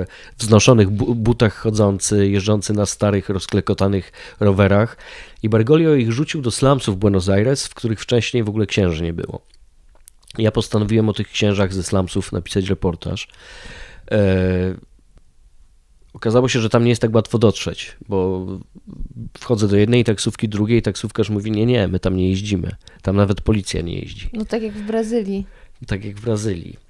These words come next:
Speaker 1: tylko się mniej mówi o slumsach Buenos Aires. No i musiałem się dowiedzieć, jak w takim razie tam dotrę. No to ci księża mi tłumaczyli: „Dojedź do, y, blisko dzielnicy, a ja po ciebie tam przyjdę, przyjadę na rowerze i wej-,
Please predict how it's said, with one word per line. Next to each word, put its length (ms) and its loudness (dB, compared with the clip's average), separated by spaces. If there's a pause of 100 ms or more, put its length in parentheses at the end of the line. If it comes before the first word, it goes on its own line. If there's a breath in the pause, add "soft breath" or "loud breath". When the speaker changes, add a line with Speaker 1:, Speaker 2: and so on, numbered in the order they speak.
(180)
Speaker 1:
tylko 280 -6
się 140 -4
mniej 240 0
mówi 280 -2
o 80 -4 (180)
slumsach 380 -6
Buenos 300 -2
Aires. 460 -6 (1000)
No 120 2
i 120 -2 (120)
musiałem 420 0
się 100 -8
dowiedzieć, 340 -2
jak 200 2
w 40 -16
takim 240 0
razie 420 2
tam 200 2
dotrę. 380 2
No 120 -4
to 140 -2
ci 160 -8
księża 340 6
mi 120 4
tłumaczyli: 500 -2
„Dojedź 640 4
do, 540 0 (360)
y, 80 -10
blisko 460 2
dzielnicy, 640 4 (320 loud breath)
a 100 2
ja 120 8
po 120 4
ciebie 240 6
tam 140 2
przyjdę, 420 0 (160)
przyjadę 380 2
na 80 2
rowerze 520 -2
i 220 -4 (220 soft breath)
wej-, 280 0